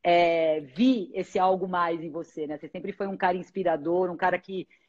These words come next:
já, é como eu falei, você era consultor, mas você já tava pensando no projeto de como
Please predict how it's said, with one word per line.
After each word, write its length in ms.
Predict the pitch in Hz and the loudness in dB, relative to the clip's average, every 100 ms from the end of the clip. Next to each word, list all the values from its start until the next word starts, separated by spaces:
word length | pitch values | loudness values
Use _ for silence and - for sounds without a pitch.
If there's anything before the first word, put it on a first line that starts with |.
| _ | _
já, 220 | - 190 | -4 -2
é 100 | 190 | -2
como 140 | 175 190 | -4 -4
eu 40 | |
falei, 420 | 202 220 214 165 139 | 0 2 2 0 -4
você 120 | 165 | -4
era 120 | 175 | -4
consultor, 400 | 185 185 175 220 | -6 -10 -10 -8
mas 120 | 214 | -8
você 60 | 190 | -6
já 100 | 196 | -8
tava 200 | 190 190 | -4 -4
pensando 360 | 196 185 190 185 | -6 -6 -8 -8
no 120 | 185 | -8
projeto 640 | 175 180 165 175 196 214 208 | -6 -4 -2 0 2 2 -2
de 100 | 190 | -6
como 480 | 196 190 180 165 | -6 -4 -2 -4